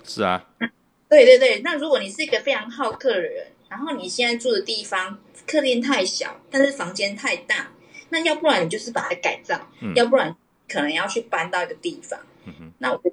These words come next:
Speaker 2: 个人的偏好是说，如果这个环境它一来人，人家你朋友不好到，然后再来就是它的客厅太小，然后可能楼梯又爬很高，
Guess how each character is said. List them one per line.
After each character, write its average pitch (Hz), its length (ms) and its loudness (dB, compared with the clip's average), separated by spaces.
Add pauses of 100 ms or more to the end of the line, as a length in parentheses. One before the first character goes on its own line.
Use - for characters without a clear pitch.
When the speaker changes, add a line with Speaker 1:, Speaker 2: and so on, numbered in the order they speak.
(120)
Speaker 2:
个 277 180 8
人 190 120 -2
的 185 60 -10
偏 214 280 -6
好 226 140 -8
是 233 180 -12
说， 196 260 0
如 220 100 -8
果 - 340 -4
这 294 260 -4
个 196 140 -12
环 175 340 -10
境 208 320 -8
它 233 480 -6 (520)
一 277 120 0
来 170 300 2 (140)
人， 190 280 6 (100)
人 196 140 -6
家 233 180 0
你 202 120 -4
朋 190 180 -10
友 233 120 -6
不 226 120 -2
好 - 240 -8
到， - 460 -8
然 - 160 -6
后 214 160 -6
再 208 220 -4
来 - 20 -6
就 202 100 -10
是 226 160 -8
它 214 160 -6
的 190 100 -2
客 233 180 -4
厅 196 140 -6
太 208 200 -4
小， - 320 -6
然 156 80 -12
后 214 160 -10
可 165 100 -10
能 160 100 -14
楼 165 120 -6
梯 196 160 -10
又 202 120 -2
爬 165 220 -8
很 156 100 -12 (160)
高， 160 300 -6